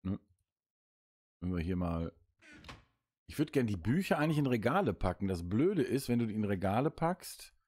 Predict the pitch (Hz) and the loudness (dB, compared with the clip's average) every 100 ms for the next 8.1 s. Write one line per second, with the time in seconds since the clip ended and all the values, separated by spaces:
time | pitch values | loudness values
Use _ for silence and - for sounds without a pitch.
0 | - - - - - - 87 123 98 101 | -18 -16 -16 -16 -16 -8 -2 -2 0 -2
1 | 87 - 104 120 180 - 82 82 87 127 | -2 -2 0 2 2 0 -2 -2 0 0
2 | 147 135 139 139 117 92 - 143 - 85 | -2 -2 0 0 0 -2 -2 -2 0 0
3 | - 80 - 82 85 - - - _ 82 | 0 -4 -2 -2 -2 -6 -20 -20 _ -2
4 | 101 139 123 113 107 113 101 104 92 95 | 0 2 2 2 0 0 2 2 2 2
5 | 98 95 95 95 _ _ _ _ - 175 | 2 2 0 -2 _ _ _ _ -2 2
6 | 143 113 92 95 147 - 90 - 78 73 | 2 0 -2 -2 -4 -2 -6 -2 -4 -4
7 | 92 117 117 113 110 98 - 101 92 76 | -4 -2 -2 -2 -2 -2 -2 0 0 -2